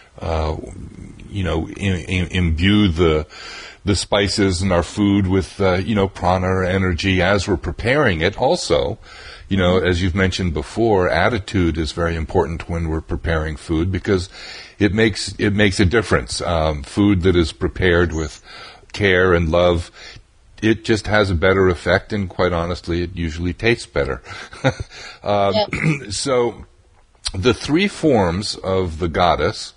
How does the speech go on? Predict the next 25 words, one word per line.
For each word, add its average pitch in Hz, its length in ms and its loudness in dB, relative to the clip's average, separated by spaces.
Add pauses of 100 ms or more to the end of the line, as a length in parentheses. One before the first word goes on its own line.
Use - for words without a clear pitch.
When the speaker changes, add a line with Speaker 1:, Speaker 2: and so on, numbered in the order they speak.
(480)
Speaker 1:
Durga, 104 600 4
Kali, 92 420 4
and 85 160 -4
Saraswati, 85 1040 -2 (480)
represent 87 920 2
the 78 300 -4
three 92 380 0
elements, 92 680 0 (160)
air, 85 280 2
fire, 73 400 -2
and 71 200 -8
water, 73 460 -2 (640)
uh, 78 180 0
which 95 260 2
then 101 220 2
correspond 90 840 0
with 82 360 0
the 85 120 -2
three 80 260 -4
doshas, 87 640 -2 (400)
Vata, 85 400 0
Pitta, 80 320 -2
and 82 220 -6
Kapha. 69 480 -4 (800)
So 104 420 4